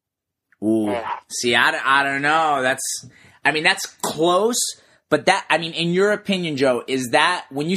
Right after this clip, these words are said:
Speaker 1: see a jump like that, do you feel like that's a makeable bar, or it's like, uh, I don't know, they're
Speaker 2: No,
Speaker 1: gonna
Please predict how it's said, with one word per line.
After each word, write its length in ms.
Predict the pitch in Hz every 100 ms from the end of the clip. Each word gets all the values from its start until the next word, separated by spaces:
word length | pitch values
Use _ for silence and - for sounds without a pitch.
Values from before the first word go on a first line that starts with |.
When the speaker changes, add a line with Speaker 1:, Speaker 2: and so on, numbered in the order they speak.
| -
Speaker 1:
see 120 | 214
a 40 |
jump 280 | 160 165 156
like 200 | 151 127
that, 380 | 143 135 113 - _ _ _ _ _ _ -
do 140 | 113
you 60 | 175
feel 240 | - 190
like 240 | 180 165 - _ _ _ _ _ _ -
that's 260 | 143 147 -
a 80 | 135
makeable 520 | 131 151 175 202 202
bar, 360 | 214 214 208 170
or 20 |
it's 140 | 147
like, 180 | 147 127
uh, 60 | 123
I 680 | 127 123 120 110 110 117
don't 160 | 123 113
know, 180 | 127 120
they're 80 |
Speaker 2:
No, 40 |
Speaker 1:
gonna 80 | 123